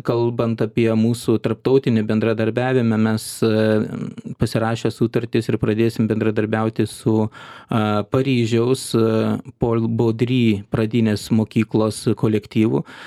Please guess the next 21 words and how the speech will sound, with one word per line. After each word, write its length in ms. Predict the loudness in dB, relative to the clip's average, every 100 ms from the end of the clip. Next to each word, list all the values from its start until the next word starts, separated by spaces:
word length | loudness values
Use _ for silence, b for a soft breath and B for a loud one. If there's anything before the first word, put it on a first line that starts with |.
| B -2
kurie, 460 | 2 4 4 0 -2
iš 160 | -2
kurių 320 | 0 2 2
atvažiuos 560 | 2 0 2 2 2 0
pas 220 | -6 0
mus, 260 | 2 2 0
mes 220 | -2 0
važiuosime 600 | -2 2 0 2 2 0 0
pas 240 | -4 0
juos. 320 | 0 0 -2 -12 B B B B 0
Ir 260 | 2 2 2 0 0
gali 260 | 0 -2
būti, 380 | 0 0 2 0 0 -2
g-, 320 | -4 -2 0 0
yra 240 | 2 2
galimybė 720 | 2 0 2 2 2 0 -2
tiesiog 560 | 0 -2 0 -2 0 0
netgi 400 | 0 -2 0 0
šeimom 640 | 0 0 2 0 0 -2
nuvykti 640 | 0 2 2 0 0 0 0
į 560 | 2 2 4 4 2